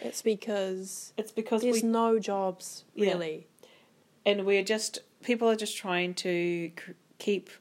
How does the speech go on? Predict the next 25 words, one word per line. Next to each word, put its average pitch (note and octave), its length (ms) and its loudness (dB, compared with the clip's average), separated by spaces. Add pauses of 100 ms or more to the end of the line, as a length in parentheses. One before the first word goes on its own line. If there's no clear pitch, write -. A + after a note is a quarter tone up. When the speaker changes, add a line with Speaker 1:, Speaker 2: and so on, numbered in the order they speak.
(440)
Speaker 2:
the, E3+ 160 0 (100)
the E3+ 80 0
companies F#3 640 -2
and E3 140 -4
jobs E3 340 -2
that - 160 -10
they D#3 80 -4
have D#3+ 320 -4
open. D#3+ 460 -2 (280)
Speaker 1:
Mm. F#3 300 -8
Speaker 2:
And F3+ 180 0
so E3+ 380 2 (460)
it B3 120 8
is C#4 220 4
gonna C4+ 220 2
be A#3+ 120 -4
hard G3+ 280 2
for G3+ 200 0
us F#3 260 0
to F3 340 0 (360)
get, - 260 -2
come E3+ 280 -2
back D#3+ 340 0
from B3 280 -4
that. B3 240 -2